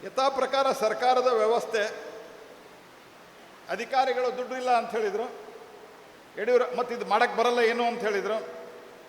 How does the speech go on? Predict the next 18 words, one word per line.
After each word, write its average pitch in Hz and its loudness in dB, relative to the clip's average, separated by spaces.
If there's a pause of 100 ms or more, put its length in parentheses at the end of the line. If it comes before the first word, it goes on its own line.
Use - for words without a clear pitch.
(1300)
ಯಡಿಯೂರಪ್ಪನವರು, 233 2
"ಇದು 208 -2
ಆಗಲ್ಲಪ್ಪ, 254 4
ಇದು 262 2
ನೀ 202 -8
ಹೋಗಿ 240 6
ಆ 208 6
ಕಡೆ, 208 0
ಇದು 208 0
ಆಗಲ್ಲ, 220 0
ನೀನು 196 -6
ಏನೇನೋ 226 -4
ತೊಗೊಂಬರ್ತೀಯ" 190 -4
ಅಂದ್ರು. 123 -8
ಸ್ವಲ್ಪ 160 -10
as 170 -2
usual 175 -8
ಸಿಟ್ಟದಲ್ಲಿ, 143 -8